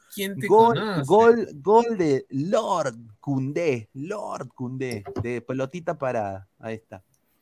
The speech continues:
Speaker 2: Ah, a ver, eh, victoria Pilsen Inter, va a ganar Inter. Eh, doblete de Lukaku. El Leverkusen Atlético
Speaker 1: La Cuca,
Speaker 2: Madrid.
Speaker 1: señor, la Cuca.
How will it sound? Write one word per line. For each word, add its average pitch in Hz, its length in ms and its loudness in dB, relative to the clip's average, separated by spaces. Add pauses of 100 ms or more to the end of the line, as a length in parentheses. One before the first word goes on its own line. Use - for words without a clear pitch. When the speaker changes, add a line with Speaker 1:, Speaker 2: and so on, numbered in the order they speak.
(600)
Speaker 2:
Ah, 131 600 -4
a 139 120 -2
ver, 147 340 0
eh, 131 340 -4
victoria 196 480 -2
Pilsen 190 400 -8
Inter, 139 360 -4
va 139 80 0
a - 40 0
ganar 143 240 -2
Inter. 107 320 -6 (480)
Eh, 104 260 -12
doblete 143 480 -2
de 135 60 0
Lukaku. 107 580 -6 (1120)
El 123 140 -8
Leverkusen 139 600 -2
Atlético 160 320 -4
Speaker 1:
La 170 100 -4
Cuca, 156 120 -2
Speaker 2:
Madrid. - 380 0
Speaker 1:
señor, 113 420 -6
la 82 140 -10
Cuca. - 360 -16